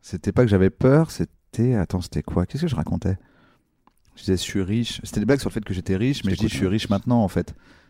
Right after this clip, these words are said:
Speaker 1: On est dans des métiers où ça peut,
Speaker 2: Ouais.
Speaker 1: euh, tout peut s'arrêter. Je crois que c'était des blagues comme ça, ouais. Mais je me souviens plus exactement pourquoi je, non,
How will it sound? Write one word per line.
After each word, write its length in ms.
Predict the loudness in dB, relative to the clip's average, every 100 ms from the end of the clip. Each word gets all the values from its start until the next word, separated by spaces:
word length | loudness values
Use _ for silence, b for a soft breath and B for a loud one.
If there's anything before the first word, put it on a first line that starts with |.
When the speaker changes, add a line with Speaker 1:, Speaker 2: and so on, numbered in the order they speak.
| b -2
Speaker 1:
On 80 |
est 60 | 0
dans 120 | 2
des 100 | 2
métiers 320 | 2 2 4
où 180 | 4 4
ça 140 | -2 -4
peut, 260 | 0 2
Speaker 2:
Ouais. 60 | 2
Speaker 1:
euh, 320 | 0 -2 -4 -6 -12 _ _ _ _
tout 120 | -6 0
peut 100 | 2
s'arrêter. 580 | 4 2 2 4 4 4
Je 60 |
crois 120 | 2 -2
que 60 |
c'était 80 | 0
des 80 | 0
blagues 180 | 0 0
comme 140 | -2
ça, 240 | 0 0
ouais. 160 | 0 -2
Mais 80 | -6
je 40 | -10
me 40 |
souviens 120 | -8 -8
plus 100 | -6
exactement 380 | -6 -2 -2 -2
pourquoi 320 | -4 0 0
je, 120 | 0
non, 240 | -2 -4